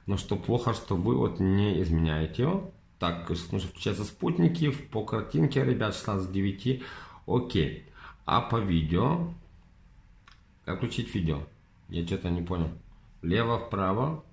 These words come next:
А, в take photo. Есть. Ну что, включаем установку. Сюда. И установки выставлю.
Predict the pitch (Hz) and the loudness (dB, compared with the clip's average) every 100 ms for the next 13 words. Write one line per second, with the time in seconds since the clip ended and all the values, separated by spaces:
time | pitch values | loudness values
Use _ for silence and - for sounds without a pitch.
0 | - - - - 90 95 82 - - - | -20 -20 -20 -6 0 0 0 -4 -14 -6
1 | 92 95 - - 82 - 156 170 - - | -2 -2 -4 -4 -2 0 0 -2 -6 -12
2 | - - 85 92 - - 98 92 85 92 | -10 -2 4 4 2 -8 -8 -8 -6 -4
3 | 87 101 95 - - 117 143 147 127 98 | 0 2 2 0 0 2 2 0 -2 -4
4 | - - - - - - - - - - | -6 -18 -20 -20 -20 -20 -20 -20 -20 -20
5 | - - 87 78 82 120 - - - - | -12 -4 0 2 0 -2 -6 -20 -20 -14
6 | - 82 85 95 107 - 107 98 - 101 | -2 -2 0 0 0 0 -2 0 -2 -2
7 | 98 | -4